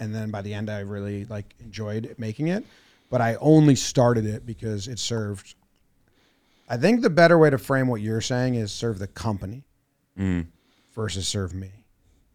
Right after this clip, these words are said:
Speaker 2: Yeah.
Speaker 1: Something I know will get views and will, uh, like, help,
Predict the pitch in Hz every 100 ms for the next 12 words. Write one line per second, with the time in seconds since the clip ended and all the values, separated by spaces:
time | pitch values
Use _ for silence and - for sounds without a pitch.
0 | _ _ 95 95 76 71 _ - 147 127
1 | 135 120 110 117 117 117 113 135 110 110
2 | 107 104 107 104 95 - 117 104 104 98
3 | - _ _ 120 113 107 101 - 107 -
4 | 98 110